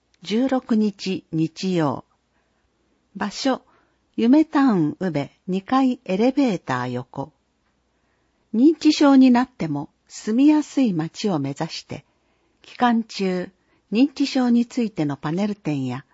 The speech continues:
専門家による講演、講座、体験、相談などを行います。宇部未来競争プラットフォーム、宇部市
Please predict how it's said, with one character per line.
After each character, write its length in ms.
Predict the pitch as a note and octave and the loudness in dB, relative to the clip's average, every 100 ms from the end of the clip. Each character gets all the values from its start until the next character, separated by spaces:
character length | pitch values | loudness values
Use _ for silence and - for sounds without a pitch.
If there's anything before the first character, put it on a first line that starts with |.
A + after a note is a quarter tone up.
| _ _ _ _ | _ _ _ _
専 340 | - A3+ C4 | -6 2 4
門 220 | C#4 B3+ | 6 4
家 160 | A#3+ A3 | 0 -2
に 140 | G#3+ | -2
よ 120 | G3+ F#3+ | -2 -4
る 240 | F3+ F3+ _ _ _ | -6 -10 _ _ _
講 380 | - G#3+ G#3+ G#3 | -8 -6 -4 -4
演、 320 | F#3+ F#3 F#3+ _ _ | -4 -6 -10 _ _
講 340 | - - G3 F#3+ | -16 -8 -6 -6
座、 320 | - E3+ E3 _ _ _ _ | -2 -2 -2 _ _ _ _
体 240 | G#3+ A3+ | -6 -6
験、 460 | A3+ - G#3 F#3 G3 - _ | -6 -6 -4 -4 -6 -14 _
相 300 | - A#3 C4 | -10 -2 0
談 260 | C4 B3+ A#3 | 2 2 2
な 140 | A#3 | 2
ど 200 | F3+ C#3 | -2 -6
を 200 | B2+ C#3 | -8 -10
行 140 | - | -4
い 240 | D3+ C#3 C3+ | -4 -4 -6
ま 140 | B2 | -8
す。 300 | - - _ _ _ _ _ _ _ _ _ _ _ _ | -10 -18 _ _ _ _ _ _ _ _ _ _ _ _
宇 140 | - B3+ | -10 -8
部 120 | A3 - _ _ _ | -8 -14 _ _ _
未 120 | B3 | -6
来 260 | C#4 A#3+ F3+ | -2 -4 -6
競 240 | - F#3+ F#3+ | -10 -10 -10
争 500 | - - F#3 E3+ E3+ _ | -10 -10 -8 -8 -12 _
プ 80 | - | -10
ラ 120 | A#3 | -10
ッ 20 | - | -10
ト 120 | - G3+ | -12 -12
フ 160 | - | -8
ォ 100 | F3+ | -8
ー 40 | C3+ | -8
ム、 200 | A#2+ - _ _ _ _ _ - | -12 -18 _ _ _ _ _ -8
宇 80 | G3 | -6
部 120 | A3+ | -6
市 340 | - - C3+ | -6 -8 -8